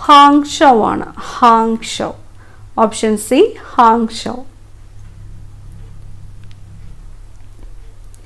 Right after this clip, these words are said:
രണ്ടായിരത്തി ഇരുപത്തിമൂന്നിലെ സാമ്പത്തിക നോബലിന് അർഹയായ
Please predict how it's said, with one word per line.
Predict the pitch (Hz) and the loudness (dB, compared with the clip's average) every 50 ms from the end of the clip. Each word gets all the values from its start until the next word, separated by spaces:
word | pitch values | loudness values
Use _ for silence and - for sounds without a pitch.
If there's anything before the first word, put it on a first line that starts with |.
| - - - - - - - - | -20 -20 -20 -20 -20 -14 -6 0
രണ്ടായിരത്തി | 302 330 320 311 311 320 330 330 302 320 | 2 4 6 8 8 6 6 4 4 2
ഇരുപത്തിമൂന്നിലെ | 311 277 277 247 247 247 262 240 240 226 220 220 214 220 214 226 277 | 4 4 6 6 4 4 4 2 2 4 4 2 2 2 4 4 2
സാമ്പത്തിക | 392 - - 302 254 240 233 226 214 - 220 214 226 | 2 4 4 4 6 6 4 2 2 0 2 2 2
നോബലിന് | 226 226 220 208 208 208 226 226 226 220 220 | 0 2 2 2 2 2 2 2 2 2 0
അർഹയായ | 214 202 - - - 220 220 220 220 220 233 269 381 | 0 -2 -4 -4 -2 0 2 2 2 2 2 2 2